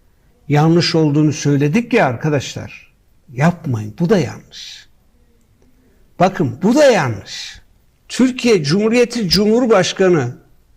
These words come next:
muhtar olamaz dedikleri Tayyip Erdoğan şiir okudu diye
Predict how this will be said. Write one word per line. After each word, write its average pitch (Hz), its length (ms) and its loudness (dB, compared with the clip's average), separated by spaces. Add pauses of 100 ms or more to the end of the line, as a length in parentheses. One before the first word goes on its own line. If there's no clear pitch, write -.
(340)
muhtar 254 580 4
olamaz 240 840 4
dedikleri 214 640 0
Tayyip 208 380 2
Erdoğan 214 480 2
şiir 196 500 0
okudu 196 680 2
diye 185 520 0